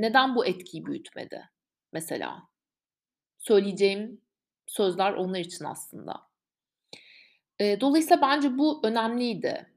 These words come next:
Bazı liderler yaptı, bazı markalar yaptı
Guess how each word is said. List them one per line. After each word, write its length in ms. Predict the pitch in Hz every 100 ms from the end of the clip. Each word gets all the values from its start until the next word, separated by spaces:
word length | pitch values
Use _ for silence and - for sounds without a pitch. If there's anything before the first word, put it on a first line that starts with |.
| _ _
Bazı 300 | 233 247 240
liderler 460 | 247 233 233 240 233
yaptı, 280 | 220 220 208
bazı 220 | 202 208
markalar 460 | 202 208 233 220 214
yaptı 340 | 196 202 220